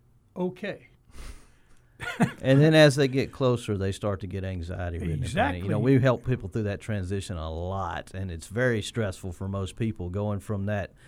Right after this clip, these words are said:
Speaker 2: you know, that paycheck coming in every month to all of a sudden, "I have this big pile of assets. I have to figure out, A, how to take an income, and B, how do I make this last the rest of my life?" And that's,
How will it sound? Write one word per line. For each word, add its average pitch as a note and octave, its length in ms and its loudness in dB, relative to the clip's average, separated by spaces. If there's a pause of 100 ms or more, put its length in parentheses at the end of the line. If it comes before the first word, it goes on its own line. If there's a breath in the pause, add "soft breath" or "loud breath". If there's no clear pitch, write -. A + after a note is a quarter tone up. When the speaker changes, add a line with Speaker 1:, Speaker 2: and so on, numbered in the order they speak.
(240 soft breath)
Speaker 2:
you B2 80 -2
know, A2 120 2
that G#2 240 -2
paycheck C3 500 2
coming G#2 320 -4
in G2+ 180 -4
every G2+ 240 -2
month G2+ 320 -2
to G#2+ 80 -6
all A2+ 140 0
of G#2+ 80 -2
a G2+ 40 -2
sudden, G#2+ 320 -2
"I A#2 200 -2
have A2 120 -2
this G#2 140 -4
big A#2 240 -8
pile A2+ 240 -2
of F2+ 60 -6
assets. G#2 500 -4
I A#2 140 -4
have C#3 160 -2
to G#2 80 -8
figure G#2+ 320 -4
out, G#2 240 -2 (420 loud breath)
A, D#3+ 220 4
how B2+ 200 4
to C#3 100 4
take A2 240 -4
an E2+ 100 -6
income, G2+ 420 -4
and F2+ 160 -6
B, B2 200 0
how C3+ 200 -4
do D#3+ 80 4
I B2+ 80 6
make A#2+ 240 0
this A2+ 180 -4
last A2 320 -2
the F2+ 80 -8
rest G#2 240 -4
of E2 60 -8
my F#2 120 -6
life?" F2+ 380 -6
And E2 140 -8
that's, G#2 320 -8